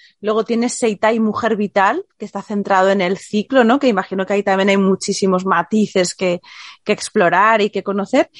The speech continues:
Y luego Seitai Katsugen Undo, que yo me estoy dando cuenta que yo los estoy leyendo al revés, porque yo <laughs> he empezado por leer el último.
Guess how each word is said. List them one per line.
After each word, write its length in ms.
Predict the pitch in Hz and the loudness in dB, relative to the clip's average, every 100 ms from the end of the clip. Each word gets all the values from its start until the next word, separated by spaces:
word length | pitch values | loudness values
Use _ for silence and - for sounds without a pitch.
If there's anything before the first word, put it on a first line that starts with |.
| - | -6
Y 120 | 214 | 0
luego 260 | 208 220 240 | 2 4 4
Seitai 400 | 262 220 220 220 | 2 0 0 0
Katsugen 580 | 233 220 - 220 214 196 | -2 -8 -6 -2 0 2
Undo, 420 | 196 185 160 156 _ _ _ _ | 2 2 0 -2 _ _ _ _
que 80 | - | -2
yo 80 | 190 | 0
me 60 | 220 | 2
estoy 160 | 247 | 4
dando 160 | 240 240 | 4 4
cuenta 240 | 233 233 233 | 2 2 0
que 120 | 208 | 0
yo 80 | 190 | -2
los 120 | 240 | -2
estoy 180 | - 254 | -2 -2
leyendo 320 | 208 208 208 | 2 2 2
al 80 | 208 | 0
revés, 460 | 185 160 160 - - | 0 -2 -2 -4 -8
porque 300 | 170 170 170 | -6 -4 -2
yo 100 | 196 | 0
<laughs> 540 | - - - - - | 0 -4 -12 -20 -2
he 220 | 277 - | 0 0
empezado 500 | 277 - 220 208 214 | -2 -2 -2 2 2
por 160 | 214 208 | 2 0
leer 140 | 196 196 | 2 0
el 120 | 202 | 0
último. 480 | 240 214 208 233 | -2 -2 -2 -2